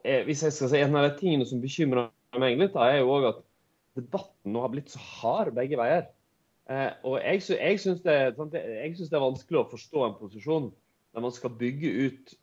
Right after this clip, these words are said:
eh, fornybar energi uansett nesten hvor det er henne. Fordi na-, tap av naturmangfold er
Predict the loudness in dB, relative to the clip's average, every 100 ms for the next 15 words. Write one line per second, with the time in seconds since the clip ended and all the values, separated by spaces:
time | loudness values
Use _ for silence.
0 | -10 -6 -6 -6 _ -6 -2 0 0 0
1 | -2 -4 -4 -4 -4 -6 -4 -2 -2 -4
2 | -8 -8 _ -20 -16 -12 -12 -12 -16 -6
3 | -4 -2 -2 -2 -4 -4 0 0 0 _
4 | _ _ _ _ _ 2 6 6 4 -4
5 | _ _ -12 -10 -2 0 0 0 0 2
6 | -2 0 0 2 0 -2 -2 -2 -2 _
7 | 0 2 2